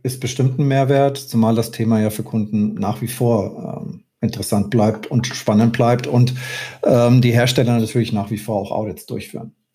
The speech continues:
Von daher, ähm, bilden wir da auch ein kleines Schutzschild und Sicherheit und eine vertrauensbildende Maßnahme für Kunden, sag ich mal. Okay. Ähm,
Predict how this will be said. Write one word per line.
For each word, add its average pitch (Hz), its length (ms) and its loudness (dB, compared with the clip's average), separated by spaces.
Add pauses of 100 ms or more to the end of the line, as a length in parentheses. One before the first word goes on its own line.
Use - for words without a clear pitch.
Von 110 160 0
daher, 110 580 0
ähm, 104 580 -2 (140)
bilden 120 240 4
wir 113 100 4
da 117 80 2
auch 107 160 2
ein 113 60 2
kleines 107 280 2
Schutzschild 147 760 0 (120)
und 113 300 2
Sicherheit 113 840 0
und 107 260 -6
eine 104 280 -8
vertrauensbildende 139 840 2
Maßnahme 113 560 0
für 110 140 -8
Kunden, 113 300 -8 (140)
sag - 140 -16
ich - 140 -20
mal. - 120 -14 (1400)
Okay. - 500 2 (760)
Ähm, 139 380 4